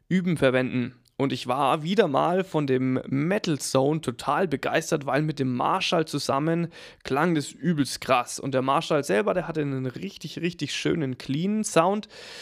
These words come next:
und ist eine der Sachen, die ich heute sehr bereue, dass ich den wieder verkauft hab, weil ich hätte den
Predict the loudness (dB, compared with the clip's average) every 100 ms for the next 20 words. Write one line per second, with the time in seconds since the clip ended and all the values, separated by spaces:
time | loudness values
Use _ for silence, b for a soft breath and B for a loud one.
0 | B B B _ 2 4 2 2 -2 -2
1 | -4 -4 -2 -2 0 -4 -4 -4 -4 -4
2 | -4 -6 0 0 0 -4 -2 0 0 0
3 | 2 2 2 -2 -6 -6 -2 -2 0 0
4 | -2 -2 -2 0 0 0 0 0 -2 B
5 | B B 0 2 2 -2 -8 -10 _ -2
6 | -2 -2 -2 -2 -2